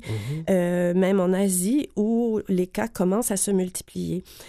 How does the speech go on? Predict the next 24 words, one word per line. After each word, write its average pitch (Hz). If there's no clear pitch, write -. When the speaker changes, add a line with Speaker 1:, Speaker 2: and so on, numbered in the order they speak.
Speaker 2:
Il -
semblerait 233
qu'au 277
Canada, 214
c'est -
un 214
peu 226
plus 277
difficile 226
d'obtenir 202
des 190
chiffres, -
mais 226
le 214
nombre 277
de 262
personnes 247
à 214
qui 269
on 202
a 190
prescrit -
des 214
auto-injecteurs 220